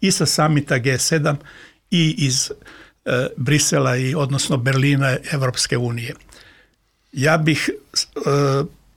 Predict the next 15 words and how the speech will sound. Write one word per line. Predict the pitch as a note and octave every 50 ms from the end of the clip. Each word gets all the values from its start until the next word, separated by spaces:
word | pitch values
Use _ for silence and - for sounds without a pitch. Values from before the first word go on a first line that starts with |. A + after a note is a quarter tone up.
| _ -
podsjećajući | E3+ E3 D#3 - E3+ - - E3+ D3 C3+ - - C3
se | - - D3+
na | C#3 D3+ D3
ovo | D3 C#3+ C#3
što | - - C#3 B2
ste | - - - C3+
rekli, | C#3+ D3+ D3 - D3+
što | C3+ - - D3
je | C3+ B2+ B2+ C3+ D3 B2+
rekao | C#3 C3 B2+ - - C3+ B2 B2
Charles | - - - C#3+ C3+ C3+ B2+
Michel | C3+ G#2+ - - - F3 D#3 C3+ C#3 -
o | - - C3+ B2+ C#3
istorijskom | C#3 C#3 D3 C#3+ - - - E3+ E3 D#3+ D3+ C3+ - - - C3 A#2
trenutku, | - - D#3+ C#3 C3+ D#3+ E3 - - - D#3+ C3+ -